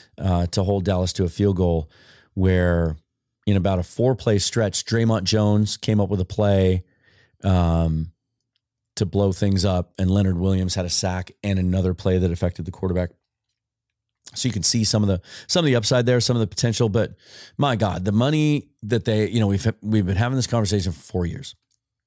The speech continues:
The money they have tied up in that safety group and what that's prevented them from being able to do elsewhere on the roster. We're starting to see that on a weekly basis. You know, we see a couple of plays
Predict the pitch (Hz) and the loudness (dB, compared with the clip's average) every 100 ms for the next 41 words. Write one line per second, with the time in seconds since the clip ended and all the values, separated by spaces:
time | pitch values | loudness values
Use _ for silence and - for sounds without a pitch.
0 | _ _ _ - 107 110 135 151 139 123 | _ _ _ -4 0 2 2 2 2 2
1 | 101 120 110 107 95 - 107 110 123 120 | 2 0 0 0 -2 0 0 -2 -2 0
2 | 135 120 101 107 101 95 - 95 87 104 | 0 0 0 0 0 -4 -6 -4 -2 0
3 | 104 104 92 101 95 98 101 90 80 95 | 0 -2 0 0 0 0 0 -2 -2 -2
4 | 95 90 87 90 85 104 107 - 101 - | 0 0 -2 -4 -2 0 0 0 -4 -4
5 | - - 95 120 80 - 120 120 117 117 | -18 -6 -2 -2 -2 0 2 2 2 2
6 | 120 113 110 110 101 107 - - 104 98 | 0 0 2 2 2 -2 -4 -6 0 2
7 | 92 123 98 110 113 113 - 113 107 - | 2 2 0 -2 -2 -2 0 2 2 0